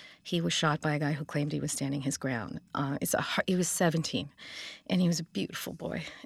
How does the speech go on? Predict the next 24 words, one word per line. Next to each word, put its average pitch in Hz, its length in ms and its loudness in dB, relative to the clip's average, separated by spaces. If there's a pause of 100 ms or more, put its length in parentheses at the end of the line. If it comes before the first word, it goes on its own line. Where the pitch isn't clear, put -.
And, 180 380 4
uh, 175 160 6
when 180 180 6
you 185 100 4
listen 175 280 2
to 165 60 4
Lucy 160 280 2
talk 160 260 -2
about 160 220 0
it, 160 80 0
it 160 240 -2
really, 170 400 -2 (300)
it 180 100 -6
tears 160 280 0
you 165 100 -4
apart. - 340 -2 (240)
It 165 140 4
really 165 240 4
makes 139 260 0
you 151 60 -6
ask 143 200 -4
some 135 120 -6
basic - 300 -4
questions. - 600 -8